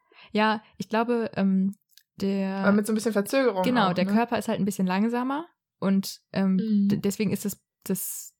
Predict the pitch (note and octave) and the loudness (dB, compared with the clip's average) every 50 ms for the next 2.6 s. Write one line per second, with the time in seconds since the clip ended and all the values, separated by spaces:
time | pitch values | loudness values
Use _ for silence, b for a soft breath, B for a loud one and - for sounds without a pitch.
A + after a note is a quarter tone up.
0 | _ - F#3+ - - - A3 A3 G#3 G#3+ A3 A3+ A#3 - B3 A3+ - A3+ G#3+ G#3+ | _ -6 -6 -6 -4 -2 0 2 2 2 2 0 -2 -4 -4 -4 -2 -2 -2 0
1 | A3+ A3+ G#3+ - A#3+ A3 G#3 - - G3+ G#3 G3+ G#3 G3+ G3+ - - A#3 A#3+ B3 | 0 -2 -2 0 0 0 0 0 0 0 2 2 2 0 -2 -2 0 0 0 0
2 | - - G3 G3 G3 G3 - G#3+ G3+ G3 G3 - | -2 0 0 2 2 2 0 0 0 0 -2 -4